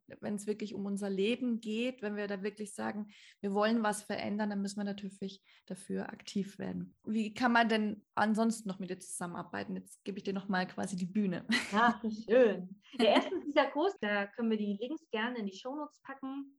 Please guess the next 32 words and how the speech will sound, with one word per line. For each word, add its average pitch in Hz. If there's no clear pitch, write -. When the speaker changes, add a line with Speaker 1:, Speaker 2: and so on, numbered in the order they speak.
Speaker 2:
Ich -
bin 247
sehr 247
offen 254
für 247
Kontakte, 220
über 214
LinkedIn, 247
auch 220
über 202
E-Mail, 269
das 262
können 196
wir -
auch -
in 294
die 277
Shownotes 247
packen. 226
Und 220
zusammenarbeiten 247
im 226
Sinne 233
von, 208
ja, 220
wenn 226
du 254
das 233
Gefühl 233
hast, 220
du 202
möchtest 208